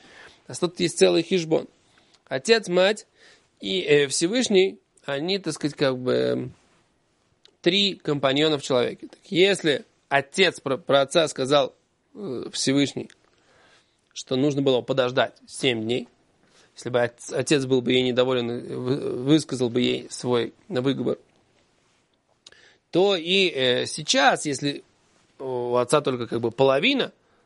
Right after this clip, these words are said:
а у матери ещё одна половина, Всевышний даёт напротив них обоих. Поэтому должно, нужно давать, ч-, она должна была бы четырнадцать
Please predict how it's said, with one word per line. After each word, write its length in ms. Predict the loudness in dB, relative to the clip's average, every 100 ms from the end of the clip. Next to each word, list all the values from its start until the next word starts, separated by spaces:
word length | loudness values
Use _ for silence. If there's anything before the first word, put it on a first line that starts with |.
| _
а 160 | -6 -2
у 100 | 0
матери 400 | 4 2 2 -4
ещё 220 | 0 2
одна 140 | 2 0
половина, 320 | -2 -2 -4
Всевышний 360 | -2 0 2
даёт 400 | 2 4 2 -2 _
напротив 440 | -6 2 2 2 -2
них 140 | -2
обоих. 280 | -2 -4 -8
Поэтому 300 | -10 -8 -4
должно, 260 | -2 -2 -2
нужно 200 | -4 -2
давать, 380 | 0 0 -2 -6 _ _
ч-, 140 | -4
она 100 | -2
должна 200 | 0 0
была 140 | 0 -2
бы 100 | -4
четырнадцать 640 | 0 4 4 0 -8 -20